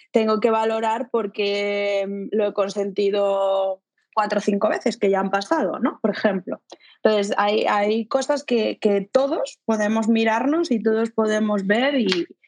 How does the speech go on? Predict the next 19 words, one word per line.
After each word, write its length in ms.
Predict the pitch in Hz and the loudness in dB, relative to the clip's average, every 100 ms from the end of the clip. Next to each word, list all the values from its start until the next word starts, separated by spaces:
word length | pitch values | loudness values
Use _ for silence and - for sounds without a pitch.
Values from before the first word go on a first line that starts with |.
| _ _ _ | _ _ _
y, 340 | 185 208 190 | 0 2 2
eh, 220 | 185 170 | 0 0
empezar 480 | 175 185 185 - 190 | -2 -2 0 0 0
a 160 | 269 226 | 2 0
ir 280 | 214 214 - | 0 -2 -4
cambiando 580 | 208 214 208 214 233 | -4 -2 0 0 0
y 40 | 269 | 2
a 100 | 202 | 2
darle 260 | 202 247 | 2 0
la 120 | 262 233 | 0 0
importancia 600 | 220 202 202 208 269 254 | -2 -2 -2 0 -2 -2
que 160 | 196 | -6
tiene, 300 | - 196 185 180 | -2 -2 -2 -6
porque, 360 | 180 - 185 185 - - - | -8 -2 -4 -4 -12 -20 -2
como 220 | 233 220 | 2 4
decíamos, 580 | 214 208 208 262 262 254 | 4 2 2 2 2 2
no 100 | 254 | 2
son 240 | 240 247 240 | 2 0 2
cosas 560 | 269 269 202 185 - | 0 0 -2 -4 -8